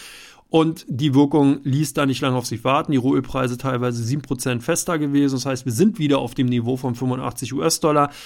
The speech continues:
Eigentlich kein großer Beinbruch insgesamt. Das ist ein Niveau, womit eigentlich sowohl die Exportnationen, die Rohöl entsprechend dann eben exportieren, gut leben können, als auch eigentlich die westlichen Industrienationen, sprich die Nachfrager nach den Rohstoffen,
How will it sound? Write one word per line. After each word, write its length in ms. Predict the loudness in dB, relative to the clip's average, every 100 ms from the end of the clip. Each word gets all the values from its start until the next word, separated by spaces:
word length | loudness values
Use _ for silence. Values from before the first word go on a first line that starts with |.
| -20 -20 -20 -8
Eigentlich 600 | -4 0 0 2 2 0
kein 180 | -2 0
großer 500 | 2 2 2 0 0
Beinbruch 640 | -2 -2 0 2 0 0 0
insgesamt. 680 | 2 2 0 2 2 2
Das 140 | -2 -2
ist 120 | 0
ein 80 | 2
Niveau, 540 | 2 4 6 8 6
womit 420 | 6 4 2 -2
eigentlich 460 | -2 0 0 -2 -2
sowohl 540 | -2 0 4 6 4 2 -6 -20 -20 _
die 80 | -4
Exportnationen, 1200 | -2 -4 0 0 0 -2 -2 2 4 4 2 0
die 120 | 0 -2
Rohöl 480 | 0 0 2 2
entsprechend 680 | 2 -4 -6 -6 -6 -4 -2
dann 240 | 0 0
eben 160 | -2 -4
exportieren, 720 | -6 -10 -6 -6 -2 -2 0
gut 240 | 0 2
leben 240 | 2 2 0
können, 260 | -2 -4
als 320 | -2 -4 -4 -4
auch 240 | -8 -6
eigentlich 640 | -4 -2 0 0 -2 -6
die 160 | -6 -2
westlichen 460 | -2 -2 -6 -4 -2
Industrienationen, 960 | -2 -2 -2 0 2 0 0 2 2
sprich 400 | -2 -2 -2 -2
die 100 | -4
Nachfrager 720 | 0 0 -2 -2 0 0 0
nach 240 | 0 -2 -2
den 160 | -2
Rohstoffen, 720 | 0 0 0 -2 0 -2 -4